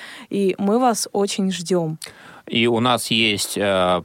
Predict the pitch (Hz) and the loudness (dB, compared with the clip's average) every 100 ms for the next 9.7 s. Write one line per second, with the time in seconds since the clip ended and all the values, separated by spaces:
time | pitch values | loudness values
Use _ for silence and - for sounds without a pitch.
0 | - 113 123 107 98 98 98 98 95 107 | -2 0 0 0 -2 -2 0 0 -2 -4
1 | - 151 170 170 - 98 95 92 95 92 | -2 0 0 0 -2 0 2 2 2 0
2 | 92 95 101 95 - - 101 90 87 85 | 0 -2 -2 -4 -6 -6 -2 0 0 0
3 | 82 85 98 - 107 95 101 95 90 - | -2 -2 -4 -2 -2 0 -2 -4 -4 -2
4 | 107 101 95 90 87 - - - - - | 0 0 0 -2 -2 -6 -16 -18 -18 -20
5 | - 98 110 123 110 98 95 90 87 - | -10 -2 0 2 2 2 2 0 0 -4
6 | - - 110 107 123 - 104 95 113 104 | -6 -2 0 0 -2 0 -2 0 0 2
7 | 98 - 104 120 - - 170 175 143 - | 0 2 2 2 -2 -2 0 0 -4 -4
8 | 101 92 95 123 160 147 151 151 - - | -2 0 0 2 0 0 -2 -2 -4 -6
9 | - 101 98 92 87 85 82 | -2 0 0 2 2 0 -2